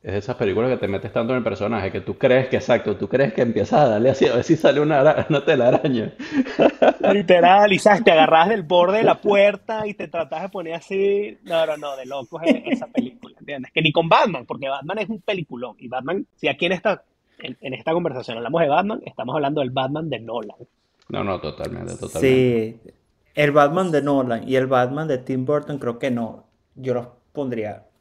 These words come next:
Speaker 3: en una
Speaker 1: No,
Speaker 3: cajita
Speaker 1: pero
Speaker 3: aparte.
Speaker 2: Claro, pero digo, si en algún momento en todos, en cualquier episodio hablamos de Batman, si no especificamos cuál es el de Nolan.
Speaker 1: Sí, sí, sí, sí,
Speaker 2: Eh, como,
Speaker 1: totalmente.
Speaker 2: como disclaimer.
Speaker 1: <laughs>
Speaker 2: Pero sí, uno salió a ver la película de Batman y brutal, o sea, también te,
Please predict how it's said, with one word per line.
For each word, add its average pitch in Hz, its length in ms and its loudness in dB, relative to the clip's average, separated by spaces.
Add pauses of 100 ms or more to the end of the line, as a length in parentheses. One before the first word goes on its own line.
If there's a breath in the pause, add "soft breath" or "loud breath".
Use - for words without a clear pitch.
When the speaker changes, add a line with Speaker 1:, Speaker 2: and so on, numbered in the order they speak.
(140)
Speaker 3:
en 143 120 -8
una 117 200 -6
Speaker 1:
No, 120 60 -12
Speaker 3:
cajita 120 200 -10
Speaker 1:
pero 110 160 -6
Speaker 3:
aparte. - 160 2
Speaker 2:
Claro, 220 260 4
pero 180 160 4
digo, 196 200 6
si - 100 2
en 170 80 8
algún 170 180 2
momento 208 560 0
en 170 200 -6 (120)
todos, 185 400 2
en 165 140 -4
cualquier 156 260 0
episodio 156 400 -6
hablamos 147 260 -4
de 196 60 0
Batman, 180 460 -2 (160)
si - 260 -10
no 170 180 -2
especificamos 143 800 -4
cuál 190 160 -2
es 214 100 -2
el 180 200 -6
de 135 100 -8
Nolan. 117 300 -14 (420)
Speaker 1:
Sí, 98 200 -6
sí, 92 200 -6
sí, - 180 -8
sí, - 160 -6
Speaker 2:
Eh, 117 260 -2
como, - 140 0
Speaker 1:
totalmente. 160 300 -2
Speaker 2:
como 165 140 4
disclaimer. 143 720 0 (120)
Speaker 1:
<laughs> - 120 -6
Speaker 2:
Pero 165 200 2
sí, 226 80 2
uno 175 180 2
salió 190 240 4
a 214 60 6
ver 202 100 4
la 156 80 -2
película 180 380 -4
de 170 60 0
Batman 156 400 -8
y 160 100 -12
brutal, 160 500 -6
o 143 40 -14
sea, - 160 -12
también 147 380 -10
te, - 120 -20